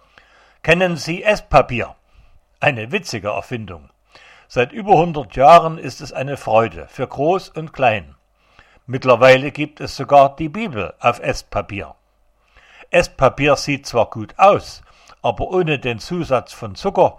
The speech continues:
schmeckt es nach nichts. Bei Gottes Wort ist es genau andersrum. Es sieht meist nach nichts aus, aber es schmeckt sehr gut, nämlich der Seele. Davon spricht Jeremia.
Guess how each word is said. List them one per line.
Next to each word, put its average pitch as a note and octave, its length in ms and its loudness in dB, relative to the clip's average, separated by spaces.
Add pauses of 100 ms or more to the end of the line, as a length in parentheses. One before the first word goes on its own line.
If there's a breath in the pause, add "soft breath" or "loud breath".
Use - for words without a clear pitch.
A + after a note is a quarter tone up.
(200 loud breath)
schmeckt B2 400 -8
es A2+ 160 -18
nach G#2+ 240 -4
nichts. - 560 -14 (640 soft breath)
Bei E3 140 2
Gottes G3 400 0
Wort F#3 220 2
ist E3+ 260 -10
es C#3+ 140 -16
genau E3 300 0
andersrum. G#2 600 -4 (760 soft breath)
Es C3 160 -8
sieht F3 240 -6
meist C#3 380 0
nach A2+ 180 -2
nichts A#2 420 -10
aus, D3 400 -4 (140)
aber C#3+ 280 -2
es - 120 -8
schmeckt C3+ 400 -8
sehr D3 400 0
gut, - 460 -12 (400 soft breath)
nämlich B2 380 -4
der A2 120 -8
Seele. C#3 460 -4 (520)
Davon C#3 460 2
spricht - 420 -10
Jeremia. C3 640 -4